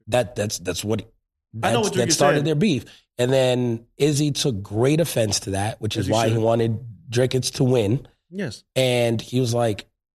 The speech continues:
Speaker 1: but he gets in the cage. That is not the necessarily way to express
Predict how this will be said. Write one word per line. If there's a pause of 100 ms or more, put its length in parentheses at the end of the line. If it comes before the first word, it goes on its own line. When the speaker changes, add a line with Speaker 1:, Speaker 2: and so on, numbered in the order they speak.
(360)
Speaker 1:
but
he
gets
in
the
cage. (1500)
That
is
not (320)
the
necessarily
way
to
express